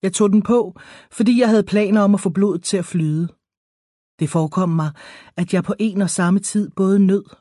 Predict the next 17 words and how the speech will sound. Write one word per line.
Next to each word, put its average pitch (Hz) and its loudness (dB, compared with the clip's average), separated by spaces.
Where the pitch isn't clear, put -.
og 165 -6
frygtede 180 -4
konfrontationen. 151 -6
Forstår 165 -2
du, 160 -2
det 175 0
var 160 2
ikke 175 -4
første 151 -6
gang. 135 -8
Det 214 0
skete 240 0
indimellem, 214 4
at 175 -4
Dante 180 2
opsøgte 151 -4
mig, 135 -4